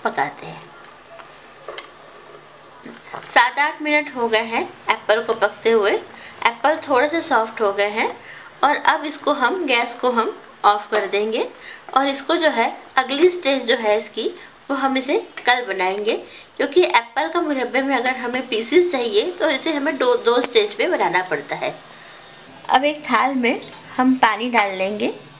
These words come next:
इतना पानी कि कुकर का नीचे का तल्ला डूब जाए और इसकी कुकिंग जो है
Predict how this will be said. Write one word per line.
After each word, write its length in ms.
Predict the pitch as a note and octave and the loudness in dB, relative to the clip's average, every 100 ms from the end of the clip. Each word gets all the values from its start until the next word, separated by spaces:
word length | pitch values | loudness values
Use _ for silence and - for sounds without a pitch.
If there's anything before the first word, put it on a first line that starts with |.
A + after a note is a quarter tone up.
| - - - - - - - - - - - - | -20 -20 -20 -20 -20 -20 -20 -4 -4 -4 -8 -10
इतना 260 | B3+ - D4+ | -6 0 2
पानी 360 | D4+ C4 A#3+ D#4+ - - - - - | 4 4 4 -8 -8 -16 -20 -16 -2
कि 120 | C4+ | -2
कुकर 360 | B3+ A#3+ B3 B3+ | 2 2 2 4
का 120 | C4+ | 2
नीचे 320 | A#3 G#3+ B3 | 2 0 0
का 100 | B3 | 0
तल्ला 340 | B3 A3+ A3+ | 2 4 4
डूब 320 | A3 F3+ F3+ G3 | 4 0 -4 -2
जाए 200 | A3+ F#4 | -4 -2
और 240 | A4+ B3+ | 2 2
इसकी 220 | B3+ C#4+ | 2 -2
कुकिंग 440 | C#4 A3+ - C#4 C4 | -2 -4 2 4 4
जो 80 | |
है 260 | C4 G#3 | 4 2